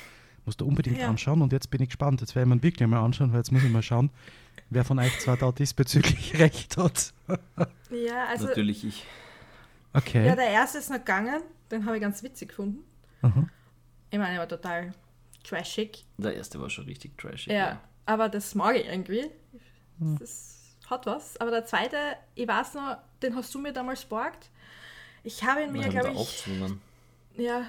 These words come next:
Speaker 2: dreimal habe ich mir angeschaut, weil ich immer <laughs> eingeschlafen bin. Bis
Speaker 1: Der muss
Speaker 2: dann
Speaker 1: ja richtig gut sein.
Speaker 2: Ja, und ich habe sogar vorgespult, weil ich mir gedacht hab, ich will mir das jetzt da noch mal anschauen.
Speaker 1: Ah, geil.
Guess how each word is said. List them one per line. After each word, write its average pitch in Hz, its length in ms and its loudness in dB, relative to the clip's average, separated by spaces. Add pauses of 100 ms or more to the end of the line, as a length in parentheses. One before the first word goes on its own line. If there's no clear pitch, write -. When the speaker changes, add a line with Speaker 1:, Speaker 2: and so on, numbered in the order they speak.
Speaker 2:
dreimal 262 440 -4
habe 262 100 -4
ich 254 80 -2
mir 240 140 -4
angeschaut, 269 440 -4
weil 220 140 -2
ich - 40 -16
immer 269 160 -4
<laughs> - 40 -10
eingeschlafen 240 520 -2
bin. 269 140 -10 (2250)
Bis 254 160 -4
Speaker 1:
Der 156 140 12
muss 151 140 12
Speaker 2:
dann 160 80 12
Speaker 1:
ja 147 60 12
richtig 165 360 10
gut 170 220 8
sein. 220 260 6 (840)
Speaker 2:
Ja, 254 400 8
und 247 80 2
ich 269 60 2
habe 254 100 2
sogar 240 200 0
vorgespult, 214 640 0
weil 196 100 2
ich 196 60 0
mir 196 80 0
gedacht 202 240 -2
hab, 196 100 -4
ich 196 120 -2
will 214 100 0
mir 220 120 -2
das 202 140 -2
jetzt 202 220 -6
da 190 200 -4
noch 214 240 0
mal 190 140 -2
anschauen. 185 460 -4
Speaker 1:
Ah, 175 100 0
geil. 151 240 -2